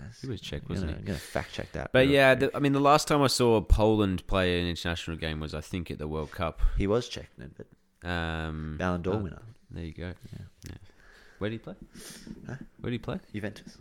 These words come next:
Speaker 1: Juventus, that's right.
Speaker 2: He stole
Speaker 1: That's
Speaker 2: Thierry
Speaker 1: right.
Speaker 2: Henry's
Speaker 1: But yeah,
Speaker 2: Ballon d'Or.
Speaker 1: it, very interesting group. Um,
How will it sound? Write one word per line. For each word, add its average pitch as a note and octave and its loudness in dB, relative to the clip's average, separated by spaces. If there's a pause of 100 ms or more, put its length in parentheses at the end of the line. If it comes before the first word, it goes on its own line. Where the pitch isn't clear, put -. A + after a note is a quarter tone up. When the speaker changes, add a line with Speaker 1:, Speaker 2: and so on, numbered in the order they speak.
(140)
Speaker 1:
Juventus, - -8
that's - -14
right. - -16 (640)
Speaker 2:
He - -12
stole G2+ 6
Speaker 1:
That's F2 -2
Speaker 2:
Thierry F#2 2
Speaker 1:
right. F2 -2
Speaker 2:
Henry's F2 -6 (340)
Speaker 1:
But C3+ 2
yeah, C3+ 8
Speaker 2:
Ballon - -6
d'Or. - 0
Speaker 1:
it, - -6 (300)
very D#3 8
interesting B2+ 2
group. A2 4 (220)
Um, F#2+ 0